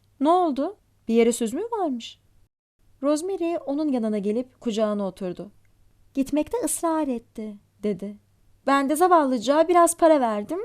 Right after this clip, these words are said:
yani hediye gibi bir şey." Sonra yumuşak bir sesle ekledi.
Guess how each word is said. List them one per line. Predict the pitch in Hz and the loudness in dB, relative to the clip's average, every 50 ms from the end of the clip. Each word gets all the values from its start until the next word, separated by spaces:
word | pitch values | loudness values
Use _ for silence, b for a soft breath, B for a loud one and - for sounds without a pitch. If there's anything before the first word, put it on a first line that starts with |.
| 494 - - | -10 -6 -2
yani | 302 330 311 302 311 320 320 | 0 0 2 2 0 0 -2
hediye | 359 349 359 359 349 | -2 0 0 0 0
gibi | 277 277 254 311 285 | 0 0 0 0 0
bir | |
şey." | 277 - - 285 240 226 226 _ _ _ _ _ _ _ _ - | 0 -4 -4 -4 -6 -8 -10 _ _ _ _ _ _ _ _ -14
Sonra | - - 294 294 285 277 285 277 - - _ - | -8 -4 -4 -2 -2 -2 -4 -4 -6 -8 _ -4
yumuşak | 247 262 285 302 - - 349 349 _ - | -2 -2 -2 -2 -2 -4 -4 -4 _ -6
bir | 247 | -8
sesle | 226 - 269 262 262 - 294 269 | -4 -2 -4 -4 -2 -4 -6 -6
ekledi. | 226 - 233 233 214 196 202 202 | -6 -6 -6 -6 -4 -4 -6 -10